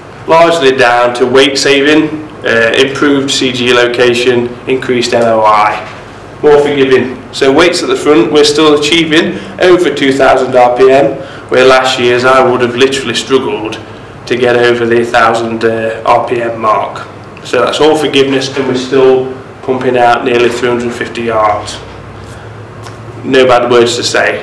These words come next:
Um, maybe I came across like I slated last year's a little bit too much. Some people will go from the old one to the new one and maybe won't see a big difference. Um, some people will. It's gonna, gonna affect different people in different ways.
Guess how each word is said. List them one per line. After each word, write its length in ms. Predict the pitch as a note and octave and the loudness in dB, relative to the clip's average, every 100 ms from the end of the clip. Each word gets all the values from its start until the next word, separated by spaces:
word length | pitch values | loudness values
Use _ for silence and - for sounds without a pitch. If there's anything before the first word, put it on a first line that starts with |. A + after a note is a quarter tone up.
| - - | -8 -2
Um, 380 | B2 B2 B2 | 0 0 -2
maybe 360 | C#3 C3+ C3+ B2+ | 2 2 4 2
I 100 | A#2+ | 0
came 180 | B2+ A#2+ | 0 0
across 420 | A#2 B2+ A#2+ B2+ | -2 0 0 0
like 240 | B2 A#2 | -2 -2
I 80 | A#2+ | -4
slated 500 | A#2 - B2 A#2 A#2+ | -4 -2 -2 -4 -6
last 360 | B2 A#2 - B2+ | -4 -4 -4 -6
year's 320 | B2 A#2+ A#2+ | -4 -4 -4
a 100 | B2 | -2
little 300 | C3 C3+ C3+ | -2 -2 -2
bit 160 | B2+ - | -4 0
too 180 | C3+ | 0
much. 400 | C#3 D#3 - - - - - - - | 2 0 -2 -8 -12 -18 -18 -18 -10
Some 220 | - C#3 | 0 0
people 500 | C#3 C3+ C3+ C3+ B2+ C3 - - | 2 0 4 2 2 -4 -10 -6
will 160 | B2 | -4
go 260 | A#2+ B2+ B2 | 0 2 2
from 360 | B2 B2+ B2 A#2+ | 2 0 0 0
the 180 | A#2+ | 2
old 260 | A#2+ B2 B2 | 2 2 2
one 140 | A#2+ A#2+ | 0 -2
to 120 | A#2+ | -6
the 80 | A#2 | -6
new 240 | B2 B2 | -6 -2
one 300 | B2+ B2 B2 - - | -2 -2 -6 -12 -8
and 100 | B2 | -2
maybe 360 | B2+ C3 B2 B2 | 2 2 2 2
won't 260 | B2+ B2+ | 2 2
see 400 | - C3 - - - - - - | 2 2 2 -4 -12 -16 -18 -8
a 80 | B2+ | 0
big 180 | C3+ C3+ | 0 0
difference. 600 | C#3 - G3 G3+ - - - | -4 0 0 0 -6 -10 -14
Um, 500 | A#2 A#2 A#2 A#2 A#2 - - - - | -10 -8 -6 -6 -8 -14 -18 -20 -12
some 260 | - C3 B2+ | -4 -2 -2
people 260 | B2+ B2 | -4 -4
will. 380 | B2 A2+ A2+ - - - - - - - | -2 0 0 -4 -10 -18 -18 -20 -18 -12
It's 80 | - | -12
gonna, 640 | - - D3+ C3 C3 C3 | -10 -4 2 2 2 0
gonna 200 | D3 C3+ | 0 2
affect 300 | B2+ B2+ G#2 | 2 0 0
different 260 | - A#2 - | -2 -2 0
people 260 | A#2+ A#2+ | 0 0
in 100 | A2+ | -4
different 380 | A2+ A2 A#2 - | -4 -8 -8 -8
ways. 380 | A2+ A2 A2 | -4 -4 -4